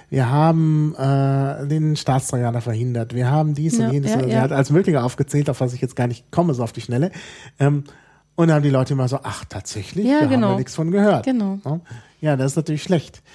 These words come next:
Speaker 2: Genau.
Speaker 1: Aber jetzt kann man nicht sagen, ja, die Presse hat darüber nicht berichtet, dann hätten wir es selber machen müssen.
Speaker 2: Ja.
Speaker 1: Also das hätten wir wirklich nach
Speaker 2: Ja,
Speaker 1: außen kehren
Speaker 2: ich denke,
Speaker 1: können.
Speaker 2: wir hätten viel
Speaker 1: Einwohneranfrage,
Speaker 2: mehr
Speaker 1: genau, das war der wichtige Punkt.
Speaker 2: Ja.
Speaker 1: Einwohneranfrage.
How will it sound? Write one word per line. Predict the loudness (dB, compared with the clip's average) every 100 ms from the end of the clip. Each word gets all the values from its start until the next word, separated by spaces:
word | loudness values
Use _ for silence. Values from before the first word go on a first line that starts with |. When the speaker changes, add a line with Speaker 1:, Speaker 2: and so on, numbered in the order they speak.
| -10
Speaker 2:
Genau. | -2 2
Speaker 1:
Aber |
jetzt | 2 2
kann | 4
man | 4
nicht | 4
sagen, | 2 4
ja, | 2
die | 0
Presse | 0 2 2
hat | 2
darüber | 0 0 -2
nicht | -2
berichtet, | -2 0 0 -2 0
dann | 0
hätten | -2 -2
wir | -4
es | 0
selber | 2 2
machen | 0 -4 -4
müssen. | -4 -4 -6 -10 -12
Speaker 2:
Ja. | -10 -6
Speaker 1:
Also | -4
das | -4 -4
hätten | -4 0
wir | 0 0
wirklich | -2 -4 -8
nach | -6 0
Speaker 2:
Ja, | 2
Speaker 1:
außen | 2 0
kehren | 0 0 0
Speaker 2:
ich | 0
denke, | 2 2 4
Speaker 1:
können. | 4
Speaker 2:
wir | 4
hätten | 2
viel | 2 4
Speaker 1:
Einwohneranfrage, | 4 4 4 2 2 0
Speaker 2:
mehr | 2
Speaker 1:
genau, | 2 2
das | 0
war | 0
der | -2
wichtige | -2 -4
Punkt. | -6 -4 0
Speaker 2:
Ja. | 2
Speaker 1:
Einwohneranfrage. | 2 0 0 -4 -6 -4 -4